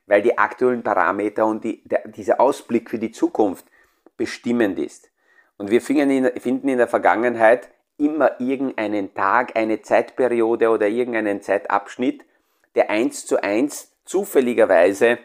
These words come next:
in die jetzige Situation hineingenommen werden könnte. Es ist eher für psychologische Beruhigung, beziehungsweise wenn bestimmte Ideen verkauft werden sollten, dann werden diese Vergangenheitszahlen gern zitiert, um zu sagen, „Ja, und schaut's, liebe Leute,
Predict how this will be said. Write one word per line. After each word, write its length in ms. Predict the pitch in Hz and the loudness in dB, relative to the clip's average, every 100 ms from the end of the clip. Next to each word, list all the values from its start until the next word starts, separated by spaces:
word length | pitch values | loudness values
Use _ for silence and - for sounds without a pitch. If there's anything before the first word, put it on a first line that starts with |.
| _ _ _ - | _ _ _ -10
in 100 | 107 | -4
die 140 | 101 | 0
jetzige 380 | 104 - 110 110 | 0 -2 -6 -6
Situation 580 | 117 - 107 - 107 110 | -6 -6 -6 -2 -4 -4
hineingenommen 760 | 104 87 95 98 95 95 92 | -4 -4 -4 -4 -4 -4 -4
werden 340 | 85 85 85 - | 0 0 -2 -6
könnte. 460 | 87 90 110 120 - _ _ _ _ _ - | -6 -2 0 -2 -4 _ _ _ _ _ -12
Es 140 | 104 | -6
ist 160 | 117 107 | -6 -4
eher 320 | 110 113 113 | 0 2 2
für 320 | - 107 101 | 0 4 4
psychologische 760 | - - 107 107 110 113 - | 2 -14 -8 -4 -4 -4 -10
Beruhigung, 600 | 101 101 104 120 113 117 | -8 -6 -4 -4 -2 -4
beziehungsweise 680 | 104 - 104 104 - 101 98 | -4 -4 -2 -4 2 2 2
wenn 160 | 98 98 | -2 -2
bestimmte 540 | 92 - 113 - 101 - _ _ | -6 -8 -8 0 0 0 _ _
Ideen 360 | 104 107 110 127 | -8 0 0 0
verkauft 460 | 110 - 107 113 | -4 2 2 2
werden 220 | 101 92 92 | 2 2 2
sollten, 400 | 95 98 113 101 | 0 0 -2 -2
dann 160 | 98 | 0
werden 260 | 90 101 98 | 2 2 0
diese 240 | 101 98 | -4 -4
Vergangenheitszahlen 1120 | - 87 76 113 110 95 95 - - 92 95 90 | -4 -6 -4 -4 -4 -4 -6 -8 -2 0 0 -2
gern 240 | 92 98 | -2 -2
zitiert, 520 | - 101 - 110 131 | -12 -16 -8 -4 -4
um 120 | 101 | -4
zu 100 | - | -8
sagen, 420 | 95 85 95 104 92 | -6 -2 -2 -2 0
„Ja, 240 | 104 110 | 2 2
und 160 | 110 - | -4 -2
schaut's, 280 | 110 110 | -4 -2
liebe 200 | 113 113 | -8 -2
Leute, 400 | 104 95 98 107 | 2 2 4 2